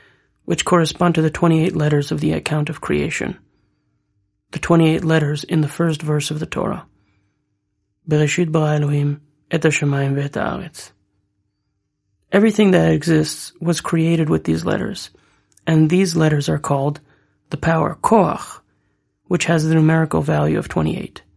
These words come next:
of his deeds. As in the verse, "He informed his people of the power of his deeds by giving them the inheritance of the nations." Psalms one eleven six.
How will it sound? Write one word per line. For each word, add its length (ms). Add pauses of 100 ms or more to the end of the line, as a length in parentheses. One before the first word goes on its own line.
(180)
of 160
his 260
deeds. 540 (960)
As 180
in 80
the 80
verse, 420 (360)
"He 140
informed 460
his 160
people 540
of 120
the 80
power 440
of 220
his 240
deeds 480 (320)
by 140
giving 320
them 160
the 80
inheritance 540
of 120
the 60
nations." 600 (1000)
Psalms 420
one 180
eleven 340
six. 460